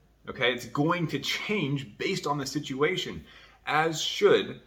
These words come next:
your diabetes management strategies, right? And of course, there's other episodes where I dive deeper into the pre-bolus. You should go watch those. But understand today that your diabetes management does not have to look the same as mine. In fact,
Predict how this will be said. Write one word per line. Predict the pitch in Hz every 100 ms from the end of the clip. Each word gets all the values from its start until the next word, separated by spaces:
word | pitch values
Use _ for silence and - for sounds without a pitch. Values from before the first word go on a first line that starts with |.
| _ -
your | 117
diabetes | 107 113 123 120 113 113 104
management | 98 101 95 101 101
strategies, | - - 143 139 117 101 71 - - - _ _ _
right? | 98 104 - - _ _
And | 104
of | 104
course, | 117 107
there's | 107
other | 123 110
episodes | - - 110 101
where | 107
I |
dive | 110 113 104
deeper | 123 117
into | 113
the | 113
pre-bolus. | 107 110 104 107 107
You | 98
should | - 95
go | 107
watch | 113 117 -
those. | 107 98 101 - - - - -
But | 135 131
understand | 143 156 156 - 135 131
today | 123 98 110 107
that | 101 98
your | 113 135
diabetes | 147 165 175 165 131
management | 127 139 131 104
does | - 123
not | 120 117 131 131
have | 151 131
to | 147
look | 127
the | 127
same | 107 120 113
as | 98
mine. | 95 101 - - _ _ _ _ _ _
In | 98
fact, | - 113 107 -